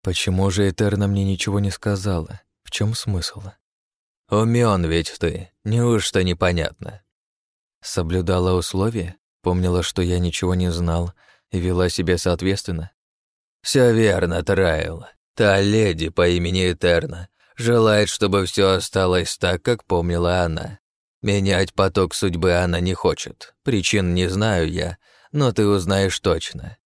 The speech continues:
Когда — неведомо мне знать». Очень, очень неприятное предчувствие стало надвигаться в область, где должно быть сердце, но я точно знаю, что под рёбрами у меня пустая полость. Единственный орган, который не отрос, остался где-то там,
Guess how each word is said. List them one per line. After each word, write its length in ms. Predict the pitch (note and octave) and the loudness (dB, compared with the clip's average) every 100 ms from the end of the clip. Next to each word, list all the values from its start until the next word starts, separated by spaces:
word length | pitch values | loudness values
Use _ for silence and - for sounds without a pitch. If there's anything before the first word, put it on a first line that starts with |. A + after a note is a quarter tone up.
| _ _ | _ _
Когда — 720 | - F2+ F2 F#2+ A#2+ E2+ E2+ - | -2 0 2 2 2 0 -4 -10
неведомо 680 | D#3 D3+ A2 F2 E2+ E2+ E2+ | -4 0 2 2 2 0 0
мне 240 | E2 E2 D#2 | 0 -2 -2
знать». 460 | - - - - _ _ _ _ _ _ _ _ _ - | -6 -10 -12 -18 _ _ _ _ _ _ _ _ _ -4
Очень, 560 | F2 F#2 - G2+ E2+ - | 0 0 0 -2 -4 -2
очень 340 | F#2 A2 - | 0 0 0
неприятное 640 | A#2 A2+ - G2+ G#2 - B2 | -4 -2 0 0 0 -2 -2
предчувствие 640 | A2 G2 - A#2+ - F2 | 0 -2 -2 -4 -2 -4
стало 280 | E2 F#2 F#2 | -2 -2 0
надвигаться 580 | F#2 F2+ F#2+ G#2 - F2+ | -2 -2 -2 -2 -2 -2
в 100 | E2 | -2
область, 420 | A#2+ A2 E2+ - _ _ | -2 -2 -4 -6 _ _
где 280 | - G2 A2 | -8 -2 0
должно 360 | A#2+ A#2+ G2 G#2+ | 2 0 -2 -2
быть 160 | A#2 | -4
сердце, 540 | - C#3 G#2+ E2+ - - _ _ _ - | -4 -2 -2 -4 -10 -14 _ _ _ -2
но 80 | |
я 180 | F#2 F#2 | 0 0
точно 420 | F2 C#3+ - G2+ F2 | 0 -4 -2 -2 -2
знаю, 320 | F#2 F2 E2+ | 0 0 0
что 160 | - F2 | -4 -4
под 200 | F#2 F2 | -4 -2
рёбрами 500 | F2+ F2+ A2 G#2+ F2 | 0 -2 -2 -4 -2
у 60 | |
меня 260 | E2 E2+ E2+ | -2 -2 -2
пустая 340 | F#2 - F#2+ | -4 -4 -4
полость. 580 | G2+ G#2+ E2 E2 - - _ _ _ _ - | -2 -2 -4 -4 -12 -18 _ _ _ _ -4
Единственный 540 | C#3 C3+ A#2+ - A#2+ | -2 0 0 0 0
орган, 360 | B2 F#2+ E2+ E2 | 0 0 -2 -2
который 360 | F2 E2+ F#2 | -2 0 0
не 80 | F2 | 0
отрос, 360 | E2+ A#2 A#2+ - | 0 0 -4 -2
остался 440 | E2 F2 F2 - | -4 -2 -4 -4
где-то 320 | F2+ F#2+ - | -6 -6 -6
там, 300 | A2+ F2 E2 | -6 -6 -8